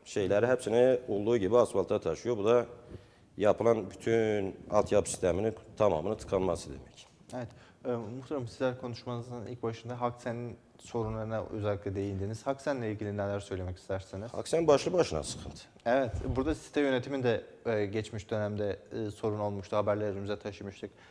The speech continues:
Speaker 2: Site yönetiminden şikayet var. Özellikle istinat duvarlarının yıkılmasından şikayet var. Baktığımız zaman çok fazla şikayet var Haksen'den. Nasıl görüyorsunuz?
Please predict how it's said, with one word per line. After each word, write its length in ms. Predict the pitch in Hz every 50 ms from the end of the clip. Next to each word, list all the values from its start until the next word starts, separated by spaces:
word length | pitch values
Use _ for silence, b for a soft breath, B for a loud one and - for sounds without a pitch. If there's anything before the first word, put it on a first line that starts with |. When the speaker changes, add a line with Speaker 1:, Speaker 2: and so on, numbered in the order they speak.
| b b
Speaker 2:
Site 220 | - - - - 127
yönetiminden 800 | 120 120 117 113 113 110 - - - 123 113 110 113 113 110
şikayet 460 | 110 - - - 110 104 104 104 -
var. 180 | 110 107 107 98 B B B B B -
Özellikle 640 | 123 113 104 117 113 110 113 117 113 - 127 120 110
istinat 440 | 117 - - - 113 113 110 110 -
duvarlarının 480 | 117 113 110 110 113 110 107 113 110
yıkılmasından 680 | 113 110 107 - 113 110 107 107 107 - 110 110 110 110
şikayet 440 | 107 - - 104 101 101 101 - -
var. 220 | 104 101 101 B B B B B _ -
Baktığımız 340 | 110 110 110 - 117 120 117
zaman 220 | 127 123 123 120
çok 200 | - - 151 -
fazla 260 | - 156 127 110 110
şikayet 380 | 104 - - - 98 98 - -
var 80 | 95 95
Haksen'den. 640 | 104 98 92 - - 95 95 98 110 113 120 123
Nasıl 220 | 123 135 127 - 123
görüyorsunuz? 640 | 120 113 98 98 95 92 - 98 98 107 113 -